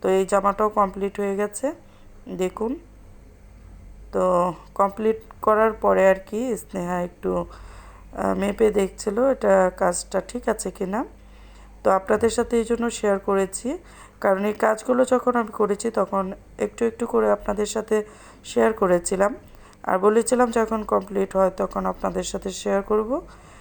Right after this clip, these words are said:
সেই জন্য মূলত শেয়ার করা। তো আমার মেয়ের এই জামাটা কেমন হয়েছে এটাও বলবেন। দেখুন, খুব বেশি তো সুন্দর করে পারি না, তবে যেমন পারি আর কি তেমনই করে নিলাম।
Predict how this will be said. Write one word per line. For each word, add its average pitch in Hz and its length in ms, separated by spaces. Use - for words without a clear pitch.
সেই 220 240
জন্য 208 240
মূলত 196 380
শেয়ার 190 360
করা। 190 320
তো 202 80
আমার 208 260
মেয়ের 214 280
এই 196 200
জামাটা 214 460
কেমন 214 400
হয়েছে 214 380
এটাও 226 300
বলবেন। 175 400
দেখুন, 202 340
খুব 233 120
বেশি 247 300
তো 262 180
সুন্দর 247 280
করে 240 200
পারি 220 300
না, 208 260
তবে 190 420
যেমন 202 500
পারি 226 280
আর 202 120
কি 254 220
তেমনই 185 340
করে 185 300
নিলাম। 190 340